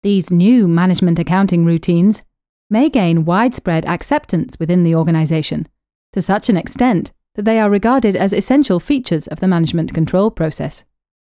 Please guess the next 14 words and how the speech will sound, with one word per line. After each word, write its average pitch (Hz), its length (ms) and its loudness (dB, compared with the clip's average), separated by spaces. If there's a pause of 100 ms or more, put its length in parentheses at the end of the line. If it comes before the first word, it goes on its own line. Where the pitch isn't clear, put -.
(420)
In 165 160 2
circumstances 180 920 0
where 180 180 0
this 165 240 -2
is 151 120 -2
so, 220 420 0 (520)
they 233 80 0
can 247 160 4
be 247 100 4
said 285 300 0
to 294 80 0
have 254 140 -2
become 170 400 0 (340)
institutionalized, 160 1120 0